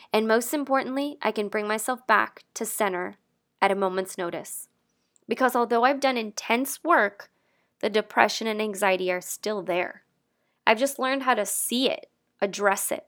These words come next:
live with it, and embrace it. One of the most beautiful gifts I've been able to give myself is embracing all that I am and all that I was created to be. Not trying to course correct or fix,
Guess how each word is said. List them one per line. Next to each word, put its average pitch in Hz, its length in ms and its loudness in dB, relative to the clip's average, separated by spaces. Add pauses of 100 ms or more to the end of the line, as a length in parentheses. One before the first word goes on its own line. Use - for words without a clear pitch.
(160)
live 214 260 -2
with 214 240 -4
it, - 320 -6
and 190 100 -2
embrace 185 500 0
it. - 180 -8 (840)
One 226 140 4
of 269 80 6
the 311 80 4
most 339 240 4
beautiful 254 360 4
gifts 196 340 0
I've 190 160 -2
been 185 100 -2
able 185 220 -2
to 214 80 -2
give 202 180 -6
myself 208 580 -4
is 180 140 -8
embracing 175 920 -6 (520)
all 202 200 6
that 214 160 2
I 220 80 0
am 180 400 -6 (340)
and 196 80 0
all 196 140 4
that 196 100 2
I 185 80 2
was 185 160 -4
created 180 460 -6
to 170 80 -10
be. 175 260 -8 (400)
Not 240 380 4
trying 254 400 0
to 233 80 -2
course 262 360 0
correct 196 460 -2
or 196 80 -6
fix, - 640 -2